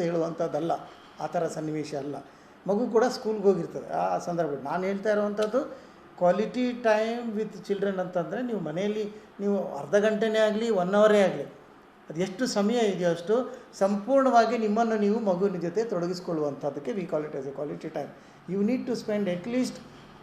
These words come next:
ಆ, thirty minutes to one hour ಒಂದು ದಿನಕ್ಕೆ ಮಗುವಿನ ಜೊತೆಗೆ. ನಿಮ್ಮ ಕಚೇರಿಯಿಂದ ಬಂದ ತಕ್ಷಣ ಆಗಲಿ, ನೀವಾಗಲಿ, ಅಥವಾ ಹಸ್ಬೆಂಡ್ ಕಚೇರಿಯಿಂದ ಬಂದ ತಕ್ಷಣ ಮಕ್ಕಳಿಗಾಗಿನೇ ನಿಮ್ಮ ಸಮಯವನ್ನು, ಕೆಲವು ಸಮಯವನ್ನು ಮೀಸಲಾಗಿರ್ಬೇಕಾಗ್ತದೆ. ಆವಾಗ ಇದರ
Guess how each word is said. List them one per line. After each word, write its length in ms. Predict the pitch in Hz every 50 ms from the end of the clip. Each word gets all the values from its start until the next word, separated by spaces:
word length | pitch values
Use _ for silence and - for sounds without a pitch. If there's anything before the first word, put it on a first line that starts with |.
| - 175
ಆ, 60 | 170 170 160 151 156 151 151 147 - 175
thirty 220 | 185 180 196 214 196 202
minutes 200 | 190 175 175 - 196
to 40 | 160 156 175
one 120 | 185 180 170 165
hour 180 | 160 165 180 208 - - - - - - - 175
ಒಂದು 120 | 180 170 160 147 165
ದಿನಕ್ಕೆ 260 | 170 175 170 175 151 143 156
ಮಗುವಿನ 240 | 156 165 175 170 165 151 151
ಜೊತೆಗೆ. 280 | 147 147 143 156 185 208 - - - - - - - 175
ನಿಮ್ಮ 140 | 175 165 165 170 170
ಕಚೇರಿಯಿಂದ 420 | 160 - 180 165 165 165 156 156 151 151
ಬಂದ 140 | 160 160 165 170 151
ತಕ್ಷಣ 180 | - - 156 143 139
ಆಗಲಿ, 160 | 139 139 143 165
ನೀವಾಗಲಿ, 460 | 175 165 165 151 143 131 135 147 175 - - - - - - - - -
ಅಥವಾ 160 | 151 156 151 143
ಹಸ್ಬೆಂಡ್ 320 | 147 143 147 175 170 160 -
ಕಚೇರಿಯಿಂದ 420 | 165 151 - 170 160 151 151 147 143 139
ಬಂದ 140 | 143 143 139 - 143
ತಕ್ಷಣ 220 | - - - 220 247 269 - - - - - - - - 156
ಮಕ್ಕಳಿಗಾಗಿನೇ 840 | 170 - - 220 220 214 202 220 214 226 254 240 262 262 247 220 190 196 - - - - - - - - 175
ನಿಮ್ಮ 140 | 180 180 180 175 175 -
ಸಮಯವನ್ನು, 420 | 170 165 170 180 175 170 160 165 160 160
ಕೆಲವು 180 | 160 147 147 139 139 151
ಸಮಯವನ್ನು 400 | 147 143 143 139 135 135 190 254 247
ಮೀಸಲಾಗಿರ್ಬೇಕಾಗ್ತದೆ. 960 | 202 175 - - 170 147 135 135 135 139 135 127 127 127 110 - - 110 107 - - - - - - - - - - - - 226
ಆವಾಗ 280 | 254 269 269 262 208 185 170 170 180 - - - - - - 190
ಇದರ 140 | 180 202